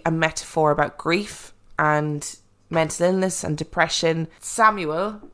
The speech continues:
references the monster way before the Babadook is actually introduced into the film. So I think he has experienced his mum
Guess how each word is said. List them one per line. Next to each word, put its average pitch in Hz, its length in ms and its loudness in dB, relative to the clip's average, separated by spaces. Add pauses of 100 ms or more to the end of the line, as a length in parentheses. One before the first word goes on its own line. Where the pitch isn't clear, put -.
references 180 720 0
the 175 80 -2
monster 170 800 2 (120)
way 190 380 4
before 170 560 4
the 160 100 0
Babadook 160 560 0
is 156 140 -6
actually 147 360 -2
introduced 151 560 -4
into 151 160 -8
the - 120 -10
film. 170 340 0 (320)
So 160 180 2
I 175 200 6
think 170 240 -6
he 170 180 -2
has 160 100 0
experienced 160 920 -4
his 160 180 -4
mum 156 580 0